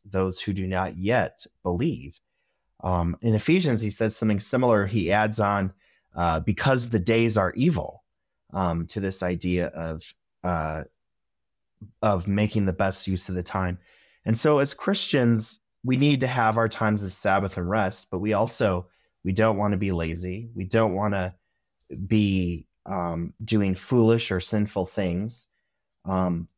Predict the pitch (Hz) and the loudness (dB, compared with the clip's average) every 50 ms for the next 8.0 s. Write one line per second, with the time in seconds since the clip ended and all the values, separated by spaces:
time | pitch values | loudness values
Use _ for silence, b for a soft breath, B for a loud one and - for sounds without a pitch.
0 | _ _ 95 107 113 110 110 113 113 110 110 - - - - 113 104 101 98 95 | _ _ -4 -2 0 2 4 4 2 2 0 -2 -4 -2 0 0 0 2 0 -2
1 | 101 - _ _ _ _ _ _ _ _ _ _ _ 101 92 85 82 85 90 92 | -6 -8 _ _ _ _ _ _ _ _ _ _ _ -4 -2 -2 0 0 0 2
2 | 101 110 107 113 107 107 113 113 110 110 113 120 110 110 - - 98 90 95 - | 2 2 2 2 2 2 4 2 2 2 2 2 0 0 0 -2 0 0 0 -2
3 | - - 110 113 131 143 147 - _ _ _ _ _ _ _ _ _ - 101 101 | -2 -2 -2 -2 -2 -4 -8 -10 _ _ _ _ _ _ _ _ _ -4 -2 0
4 | 98 95 92 92 90 90 87 - - - - _ _ _ _ _ - 98 92 90 | 0 2 0 0 0 -2 -4 -6 -10 -14 -16 _ _ _ _ _ -2 0 2 2
5 | 87 90 - - - - 95 92 85 85 87 - - - _ _ - - - 101 | 0 0 -4 -10 -12 -8 -6 -4 -4 -4 -6 -8 -12 -16 _ _ -8 -2 2 2
6 | 104 104 110 117 113 110 107 104 104 104 113 113 117 120 120 120 120 120 - _ | 2 4 4 2 2 4 4 2 2 2 2 2 2 0 0 -2 -4 -8 -14 _
7 | _ - - - - 107 107 117 120 110 104 98 101 104 107 110 113 120 120 120 | _ -16 -6 0 2 2 4 4 4 4 4 4 2 2 2 0 -2 -4 -6 -8